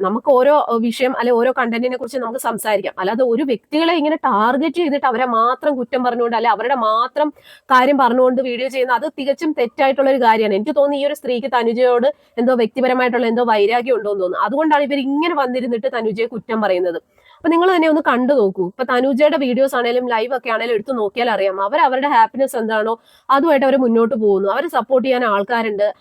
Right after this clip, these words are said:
അ-, അതുപോലെ തന്നെ തനുജ ലൈവിൽ വരും കേട്ടോ. ലൈവിൽ വരുമ്പോഴത്തേക്കും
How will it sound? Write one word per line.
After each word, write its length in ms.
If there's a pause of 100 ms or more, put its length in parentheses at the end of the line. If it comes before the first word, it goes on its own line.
(200)
അ-, 140
അതുപോലെ 300
തന്നെ 160 (100)
തനുജ 300 (240)
ലൈവിൽ 360
വരും 160
കേട്ടോ. 220
ലൈവിൽ 280
വരുമ്പോഴത്തേക്കും 460